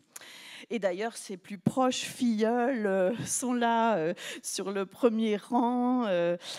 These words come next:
auprès de, du, du président de l'espace des sciences et du directeur de, de l'espace des sciences. Euh, donc Hubert était déjà des nôtres, euh, hier, puisque nous avons inauguré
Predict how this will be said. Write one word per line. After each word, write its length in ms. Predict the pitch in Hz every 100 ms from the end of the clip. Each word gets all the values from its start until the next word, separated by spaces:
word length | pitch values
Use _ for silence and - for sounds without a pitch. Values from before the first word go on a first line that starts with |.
| -
auprès 460 | 185 - 220 208
de, 440 | 175 175 180 175 175
du, 300 | 180 175 165
du 140 | 160
président 500 | - 214 190 196 196
de 120 | 208
l'espace 380 | 180 185 - 185
des 100 | 175
sciences 420 | 180 - 311 415
et 60 | 208
du 140 | 185
directeur 640 | 180 220 269 254 - 247 220
de, 340 | 180 175 175
de 100 | 175
l'espace 520 | 190 202 - 202 196 175
des 120 | 180
sciences. 640 | - 254 269 349 - - - - _ _ _ _ _ _ - - - - -
Euh, 840 | 208 208 196 196 185 175 170 170 170
donc 300 | 220 262 254
Hubert 260 | 208 233
était 180 | 220 214
déjà 440 | 190 208 196 208 196
des 160 | 202
nôtres, 420 | 196 196 196 - 170
euh, 160 | 151 -
hier, 480 | 185 190 208 240 -
puisque 340 | - - -
nous 340 | 202 190 190 170
avons 320 | 175 190 208
inauguré 680 | 185 185 175 175 180 208 240